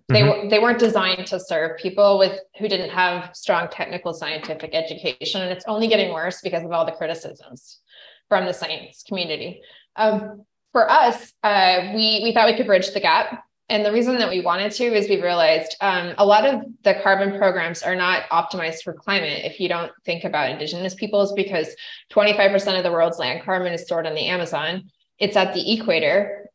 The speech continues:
Speaker 1: Poor central governments, eighty percent of the forest that ac-, is intact is controlled by indigenous groups. Like, if you don't work with them, you're actually not gonna turn the dial. Um,
Speaker 2: Mm.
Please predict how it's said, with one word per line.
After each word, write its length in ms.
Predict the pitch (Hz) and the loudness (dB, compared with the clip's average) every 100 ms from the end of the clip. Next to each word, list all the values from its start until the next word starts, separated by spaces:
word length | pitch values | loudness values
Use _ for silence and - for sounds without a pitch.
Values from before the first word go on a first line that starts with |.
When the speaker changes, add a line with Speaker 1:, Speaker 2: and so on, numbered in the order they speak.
| - | -2
Speaker 1:
Poor 220 | 233 208 | 4 4
central 340 | 214 208 208 | 4 0 2
governments, 800 | 170 165 165 160 180 196 - - - | 2 0 -2 -4 -6 -6 -12 -18 -2
eighty 260 | 196 190 190 | 0 2 0
percent 300 | 202 202 190 | -2 -2 0
of 60 | |
the 260 | 180 175 - | 0 -2 -2
forest 540 | 190 180 185 - - - | 0 4 2 0 -6 0
that 160 | - 190 | 2 2
ac-, 200 | 170 - | 0 -2
is 100 | 185 | -4
intact 480 | 175 - 180 180 180 | -4 0 2 2 2
is 140 | 165 | -8
controlled 400 | - - 165 165 | -8 -4 -2 -2
by 80 | 160 | -2
indigenous 560 | 151 156 170 170 160 - | -2 -4 -4 -4 -6 -6
groups. 300 | 135 135 156 | -6 -6 -6
Like, 100 | 170 | -8
if 80 | 180 | 0
you 80 | 202 | 2
don't 180 | 208 | 2
work 160 | 165 180 | 0 0
with 140 | 233 | 0
them, 240 | 262 269 254 | 2 2 4
you're 120 | 208 | 2
actually 340 | 180 - 190 | 0 0 -2
not 180 | 165 156 | -2 -8
gonna 160 | 165 147 | -8 -10
turn 240 | 151 - | -10 -12
the 80 | 151 | -6
dial. 420 | - - - - - _ _ _ _ _ _ | -2 -2 -2 -6 -10 _ _ _ _ _ _
Um, 300 | - 185 165 | 2 2 2
Speaker 2:
Mm. 280 | 131 120 107 | 0 0 -2